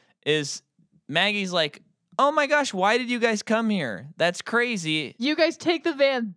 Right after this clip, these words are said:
Speaker 2: back to the youth center.
Speaker 1: Yeah, you know what? You guys are in a lot of trouble.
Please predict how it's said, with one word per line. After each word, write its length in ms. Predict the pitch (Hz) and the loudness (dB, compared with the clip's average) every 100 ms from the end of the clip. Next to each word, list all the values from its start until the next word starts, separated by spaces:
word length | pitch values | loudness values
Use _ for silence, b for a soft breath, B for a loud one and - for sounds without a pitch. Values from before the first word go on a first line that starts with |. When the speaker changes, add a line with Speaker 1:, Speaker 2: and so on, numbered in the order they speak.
| - | -2
Speaker 2:
back 420 | 208 240 - - | 0 0 -2 -6
to 140 | 254 220 | -4 -2
the 140 | 220 | -2
youth 240 | 214 220 | -4 -6
center. 640 | - 247 214 196 - - - _ | -4 -4 -4 -8 -10 -10 -12 _
Speaker 1:
Yeah, 360 | 226 226 151 - _ | 2 4 2 0 _
you 160 | - 180 | -4 0
know 140 | 226 | 2
what? 280 | 233 226 196 | 2 2 0
You 140 | 190 208 | 0 2
guys 180 | 202 | 2
are 80 | 190 | 2
in 60 | 175 | 0
a 80 | 156 | 2
lot 220 | 156 185 | 4 2
of 80 | 196 | 2
trouble. 500 | 202 175 151 139 | 0 0 2 -2